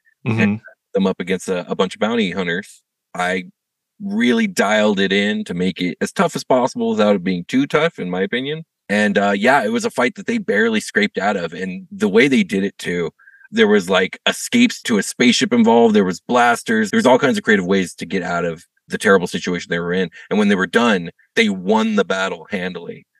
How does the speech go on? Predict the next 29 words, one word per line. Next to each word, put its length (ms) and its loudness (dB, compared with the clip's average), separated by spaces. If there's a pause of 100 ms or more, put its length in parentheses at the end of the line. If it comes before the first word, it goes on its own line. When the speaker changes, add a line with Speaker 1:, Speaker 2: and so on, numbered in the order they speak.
(500)
Speaker 2:
It 180 2
changed 440 2
the 60 2
way 180 6
they 100 6
approach 340 2
fights 380 -2
for, 140 -2
like, 180 0
the 80 -4
next 320 -4
two 180 -4
seasons 480 -6
or 100 -2
whatever 280 4
of 100 -6
the 80 -6
game, 400 -2 (420)
which 180 -2
was 100 -2
very 200 6
satisfying 640 -2
to 80 -16
me 140 -4
as 100 -8
a 60 -14
dungeon 320 -12
master. 300 -8
And 300 -8